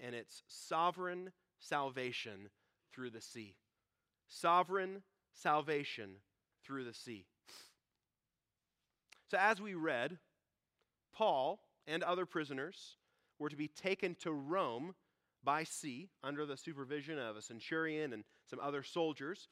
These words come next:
Luke himself was on this journey, as well as Aristarchus, who is another of tra-, uh, Paul's travel companions that we've seen in Acts. And, uh, they gradually make their way up the coast of the Mediterranean.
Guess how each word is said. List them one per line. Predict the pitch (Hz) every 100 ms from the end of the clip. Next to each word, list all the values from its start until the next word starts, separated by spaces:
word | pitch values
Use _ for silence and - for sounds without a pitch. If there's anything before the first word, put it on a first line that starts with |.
| - - -
Luke | 139 190
himself | 208 180 - 190 208
was | 185 170
on | 180 180
this | 175 170 - 135
journey, | 151 170 190 190
as | 127
well | 127 156 160
as | 151 139 127 120 -
Aristarchus, | 156 147 - 160 160 - 185 170 -
who |
is | 127 120
another | 131 135 135 - - -
of | 123 -
tra-, | - -
uh, | 127 107
Paul's | - 156 139
travel | - 147 143 143
companions | 135 120 135 131 135 131
that | 135
we've | 123 113
seen | - 139 127 127
in | 127 -
Acts. | 120 135 - - - _ _ _ - - - 151
And, | 175 185
uh, |
they | 180 165
gradually | 139 196 240 254 220 208 185
make | 170 190 196
their | 185 180
way | 156 139 123 139 170
up | 151 -
the | 147
coast | - 160 -
of | 143
the |
Mediterranean. | 139 143 139 143 143 135 127